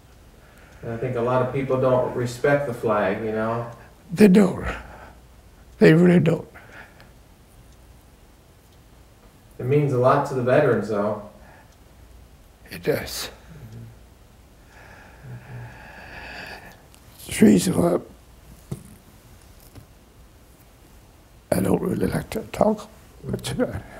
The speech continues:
Speaker 1: Well, no, you know, I tell you, I've talked to over two hundred and fifty veterans, and, and they have seen firsthand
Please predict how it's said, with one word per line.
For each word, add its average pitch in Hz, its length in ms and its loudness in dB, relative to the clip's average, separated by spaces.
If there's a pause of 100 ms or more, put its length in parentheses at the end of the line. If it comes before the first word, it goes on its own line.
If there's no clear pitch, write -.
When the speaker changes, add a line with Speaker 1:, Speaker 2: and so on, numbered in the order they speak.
(380)
Speaker 1:
Well, 226 140 -4
no, 165 380 0
you 165 120 -4
know, 165 260 4
I 156 160 2
tell 185 180 0
you, 147 60 4
I've - 180 2
talked 165 280 4
to 165 40 4
over 147 220 2
two 165 140 0
hundred 170 320 4
and 143 120 -2
fifty 156 420 0
veterans, 135 680 2
and, 120 300 -2 (800)
and 123 500 -4 (300)
they 143 460 4
have 147 200 -2
seen 151 340 0
firsthand 143 840 0